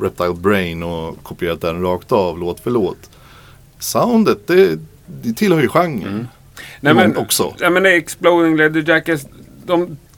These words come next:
Speaker 2: tillför inte så mycket soundmässigt. Men de har ju några riktigt bra låtar, tycker jag.
Speaker 1: Absolut.
Speaker 2: Jag hade, satt faktiskt på vägen hit och lyssnade på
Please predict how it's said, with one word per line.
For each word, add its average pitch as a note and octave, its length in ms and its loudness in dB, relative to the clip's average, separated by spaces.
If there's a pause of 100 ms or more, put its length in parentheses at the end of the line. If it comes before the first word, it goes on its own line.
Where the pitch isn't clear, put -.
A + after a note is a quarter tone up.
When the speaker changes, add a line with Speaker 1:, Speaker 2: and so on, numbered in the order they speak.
Speaker 2:
tillför A#2+ 300 -2
inte F#2+ 120 -6
så F#2 60 -10
mycket F2+ 220 -10
soundmässigt. F#2 920 -8
Men C3+ 140 -4
de D3+ 140 4
har E3+ 140 4
ju C#3+ 80 4
några A2+ 140 2
riktigt A2 320 -8
bra F#2 160 -2
låtar, B2 400 -2
tycker G2+ 140 -6
jag. G1+ 100 -6 (640)
Speaker 1:
Absolut. C#3+ 400 2
Speaker 2:
Jag D3+ 100 6
hade, D#3 120 -6
satt D3+ 240 -2
faktiskt C#3+ 220 -4
på C#3+ 60 0
vägen C3+ 200 2
hit A#2 200 -4
och A#2 60 -4
lyssnade A#2 260 -4
på A2+ 280 0